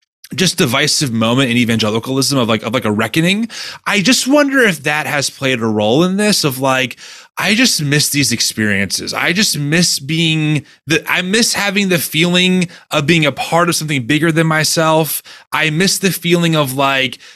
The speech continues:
you know, different kinds of people attending something. I just, I just miss it. And so, okay, this is online. It went viral. I want to experience it. And then I think for a lot of evangelicals,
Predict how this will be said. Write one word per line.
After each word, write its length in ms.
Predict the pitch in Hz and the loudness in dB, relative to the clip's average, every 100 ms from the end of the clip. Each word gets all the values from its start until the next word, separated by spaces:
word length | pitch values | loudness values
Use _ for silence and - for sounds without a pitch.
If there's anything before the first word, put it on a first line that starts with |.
| _ | _
you 100 | 156 | 0
know, 480 | 151 135 131 127 - - _ - | 2 4 4 2 -2 -12 _ -4
different 300 | 110 147 180 | 0 2 0
kinds 240 | 170 170 160 | 0 0 0
of 80 | |
people 380 | - 165 160 160 | -2 -2 2 2
attending 440 | 135 147 170 175 170 | 2 2 2 4 4
something. 600 | - 165 - 165 165 - | 2 0 2 2 2 0
I 180 | 147 | -2
just, 200 | 165 185 - | -2 -2 -2
I 120 | 147 | -4
just 240 | 156 160 120 | -2 -4 -4
miss 380 | 120 117 107 - | -4 -2 0 -2
it. 200 | - - - - - | -6 -12 -18 -12 -4
And 160 | 156 147 | -2 0
so, 560 | - 170 156 156 147 | 0 2 4 4 4
okay, 360 | 165 202 180 165 | 2 0 0 0
this 220 | 151 151 | 0 -2
is 120 | 170 | 0
online. 540 | 165 160 156 156 160 156 | 0 -2 0 0 0 -2
It 140 | 143 | -2
went 180 | 151 156 | -2 -2
viral. 680 | 127 143 156 156 151 147 - _ - | -2 0 2 2 2 2 -2 _ -4
I 180 | 139 170 | -2 0
want 220 | 170 170 | 0 -2
to 160 | - 165 | 0 0
experience 600 | 156 - 156 156 151 - | 0 -2 -2 0 -2 0
it. 120 | 165 | 0
And 100 | 170 | 0
then 80 | 180 | 0
I 60 | 175 | 0
think 200 | 220 208 | 0 0
for 100 | 175 | 0
a 20 | |
lot 140 | 170 | 0
of 80 | 160 | 0
evangelicals, 840 | 151 139 131 196 208 170 156 135 | -2 -2 0 0 2 2 2 2